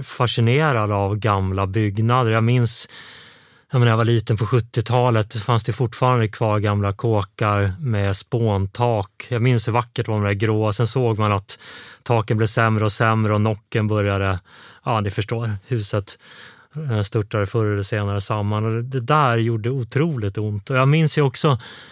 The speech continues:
sluttampen på något sätt på rivningshetsen, rivningsraseriet i, ja, men Piteå och Luleå när jag växte upp. Det, det är tydliga minnen. Jag minns liksom hur man skrev om sjuttiosexan i Piteå till exempel, en jättefin kåk, jugendkåk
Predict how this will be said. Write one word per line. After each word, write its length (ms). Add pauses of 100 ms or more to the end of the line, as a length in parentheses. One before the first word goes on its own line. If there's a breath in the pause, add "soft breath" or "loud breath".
(320 loud breath)
sluttampen 1500
på 100
något 140
sätt 220
på 120
rivningshetsen, 1800 (180)
rivningsraseriet 1040
i, 340
ja, 100
men 160
Piteå 440
och 160
Luleå 540 (300 loud breath)
när 80
jag 40
växte 320
upp. 280
Det, 340 (380 soft breath)
det 60
är 40
tydliga 380
minnen. 340
Jag 120
minns 280
liksom 240
hur 80
man 120
skrev 540
om 200 (240 loud breath)
sjuttiosexan 800
i 60
Piteå 480
till 160
exempel, 480
en 120
jättefin 560
kåk, 400
jugendkåk 800